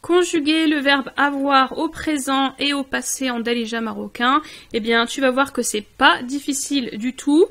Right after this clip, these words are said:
Et donc, en fait, comme je te l'avais dit dans la, les vidéos concernant le verbe être, les verbes être et avoir en dalija, ce sont deux exceptions qui comptent trois temps. Alors que dans la, tous les autres temps,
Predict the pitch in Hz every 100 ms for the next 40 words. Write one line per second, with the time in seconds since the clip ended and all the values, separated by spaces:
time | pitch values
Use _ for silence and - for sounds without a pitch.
0 | - - - - 262 302 330 - 269 277
1 | 427 427 - 320 320 - 302 269 269 254
2 | 339 247 240 233 233 247 233 277 247 277
3 | 277 254 - 247 277 269 233 220 208 202
4 | 285 392 - - - - - - - -
5 | 269 339 302 254 - 285 285 - 285 285
6 | 262 269 240 233 233 233 247 311 - -
7 | - 285 262 262 240 - - 240 - 302
8 | 370 - _ - - - - 320 320 -
9 | 277 269 202 - _ - 214 240 - 262
10 | 233 220 208 - 254 - - 466 453 359
11 | 311 320 - 254 - 247 262 302